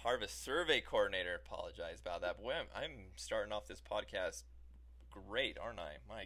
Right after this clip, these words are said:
goodness gracious. <laughs> Well, ladies, before we jump into talking about this, uh, this incentive program that y'all have put together, let's, let's take just a few minutes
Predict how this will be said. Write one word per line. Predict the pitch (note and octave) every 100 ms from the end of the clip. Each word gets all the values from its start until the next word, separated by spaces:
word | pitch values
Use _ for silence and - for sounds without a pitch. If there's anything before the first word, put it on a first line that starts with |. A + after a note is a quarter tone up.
| -
goodness | A2 D#2+ -
gracious. | D#2+ F#2 - D#2+ - - -
<laughs> | - - - - - - - - - - - - - -
Well, | F3+ F#3
ladies, | G#3+ A#3+
before | G3+ F#3+ A#3+ D#4+
we | C4
jump | D#3+ D#3 -
into | D3 - C3+ A#2+
talking | - B2+ B2+ A#2
about | A#2+ G#2
this, | A2 - -
uh, | G#2 G2 F#2+ F#2 - - -
this | G2
incentive | F#2+ A2 A2+ G#2+
program | - G2 G2+ G2
that | F2
y'all | G2 F#2+
have | F2+
put | G#2
together, | - G2 G2 F#2+ G#2
let's, | B2+ - -
let's | -
take | - C#3+
just | C#3+ B2+
a |
few | A2+ A2+ A2
minutes | G#2 A2 -